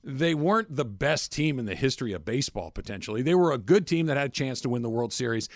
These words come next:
and they weren't gonna get the extraordinary level. So let's pull back. I, I'm with you, Al, on the idea of n-, that you can never do that. Hey, look, let's leave him out there one more inning.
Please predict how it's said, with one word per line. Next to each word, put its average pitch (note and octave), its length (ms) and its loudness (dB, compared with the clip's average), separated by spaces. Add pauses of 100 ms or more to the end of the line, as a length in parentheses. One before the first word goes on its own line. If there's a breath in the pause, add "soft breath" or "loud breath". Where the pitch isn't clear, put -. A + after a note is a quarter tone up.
(120)
and D3 160 0
they C#3+ 80 2
weren't D#3+ 340 0
gonna D#3 180 0
get C#3 300 -2
the C3 220 -6
extraordinary B2+ 760 -2
level. B2 320 0
So A#2+ 260 -2 (280 soft breath)
let's E3 220 2
pull D3 220 2
back. A#2+ 380 -2
I, D3 180 2
I'm D3 240 2
with F3+ 320 4
you, G3+ 140 2
Al, E3+ 280 -2 (400)
on C#3+ 160 2
the C#3 100 0
idea D#3+ 440 0
of C3+ 340 0 (1040)
n-, D#3 340 -4 (240)
that F3+ 200 2
you F3+ 120 6
can D3+ 280 2
never A3 260 4
do F3 120 4
that. D3 180 2
Hey, C3+ 160 2
look, A#2+ 260 -2
let's C#3 260 0
leave D#3 180 4
him B2+ 100 0
out A#2+ 160 -2
there A2 120 0
one G#2 160 0
more G2 160 -2
inning. D#2 180 -6